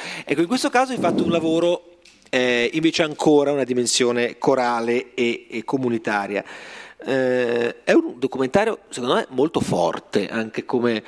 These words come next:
come esperienze, come racconti, eccetera. Diciamo brevemente di cosa si tratta. Ehm, hai intervistato una serie di anziani che,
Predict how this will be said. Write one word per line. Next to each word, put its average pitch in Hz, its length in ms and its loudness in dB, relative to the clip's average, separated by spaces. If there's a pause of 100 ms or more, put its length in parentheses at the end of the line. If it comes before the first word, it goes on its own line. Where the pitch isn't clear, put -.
(400)
come 131 220 -2
esperienze, 135 800 0
come 123 300 0
racconti, 123 680 -2
eccetera. 110 520 -2
Diciamo 113 600 -4
brevemente 113 600 -2 (420)
di 120 120 -12
cosa 131 220 0
si 127 160 -4
tratta. 123 600 -2
Ehm, 120 680 0
hai 156 180 0
intervistato 147 760 0
una 127 80 -2
serie 135 240 2
di 131 100 2
anziani 160 720 0
che, 151 320 2